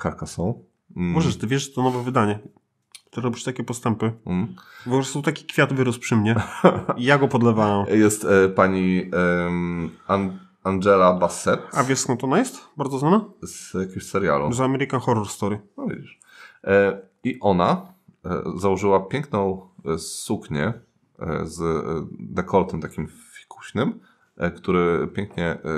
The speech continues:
Speaker 1: e, komponuje się razem z, e, okładką Wonderland's War. Takie purpura taka, nie? Wiecie, wychodzi.
Speaker 2: Królewska
Speaker 1: No.
Speaker 2: purpura.
Speaker 1: Tak.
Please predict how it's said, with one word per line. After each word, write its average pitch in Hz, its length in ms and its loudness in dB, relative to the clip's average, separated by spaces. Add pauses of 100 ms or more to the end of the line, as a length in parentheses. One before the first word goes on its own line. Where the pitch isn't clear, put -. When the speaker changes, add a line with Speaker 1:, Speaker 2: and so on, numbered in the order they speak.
Speaker 1:
e, 73 60 -6
komponuje 82 460 -6
się 73 200 -4
razem 76 340 -4
z, - 160 -12
e, 76 160 -2
okładką 80 560 -4 (240)
Wonderland's 76 520 -2 (180)
War. 80 140 -8
Takie 85 220 -10
purpura - 640 -6
taka, - 280 -8
nie? 95 260 -6
Wiecie, - 240 -14 (100)
wychodzi. 82 260 -10 (300)
Speaker 2:
Królewska 110 400 0
Speaker 1:
No. 110 60 -4
Speaker 2:
purpura. 113 360 0 (340)
Speaker 1:
Tak. - 280 -12